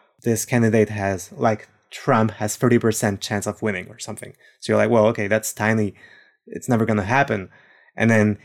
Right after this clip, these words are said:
he wins, and you're like, "Well, the, the polls were wrong 'cause he, they, the polls said thirty percent and he still won." But obviously that's not how polls work. And, um, I think there's kind of a, an effort on the part of the people reading the data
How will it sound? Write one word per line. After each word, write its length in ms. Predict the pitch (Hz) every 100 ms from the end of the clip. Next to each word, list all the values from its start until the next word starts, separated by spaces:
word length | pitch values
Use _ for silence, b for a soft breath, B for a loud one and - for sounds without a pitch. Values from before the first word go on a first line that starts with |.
| b
he 120 | _ 113
wins, 320 | 117 131 117
and 80 | 110
you're 80 |
like, 140 | 104 107
"Well, 180 | 113 107
the, 100 | 104
the 140 | 107
polls 340 | - 139 156
were 140 | 104 101
wrong 260 | 117 127
'cause 140 | 107 101
he, 180 | 101 104
they, 240 | 110 110
the 100 | 110
polls 320 | - 123 113
said 220 | - 107
thirty 240 | - 120 110
percent 540 | - 107 143 135 -
and 140 | 101 95
he 180 | 113
still 280 | 101 - 98
won." 280 | 113 107 92 b b b b b b -
But 140 | 120
obviously 300 | 131 143 139
that's 240 | 120 113 -
not 160 | 113
how 220 | 101 107 104
polls 400 | - 113 107 98
work. 520 | 104 120 143 - - b b b b -
And, 400 | 107 104 101 101
um, 420 | 98 98 101 - _ _ _ _ _
I 120 | 113
think 160 | 117 131
there's 160 | 110 -
kind 140 | 113
of 140 | 104
a, 100 | 104 104
an 180 | 104
effort 400 | 110 113 117 104 -
on 180 | 117 104
the 80 | 101
part 240 | 120 110
of 80 | 101
the 100 | 98 _ _
people 520 | 117 117 101 98 b b b -
reading 400 | 107 117 117 113
the 100 | 101
data 380 | 107 110 104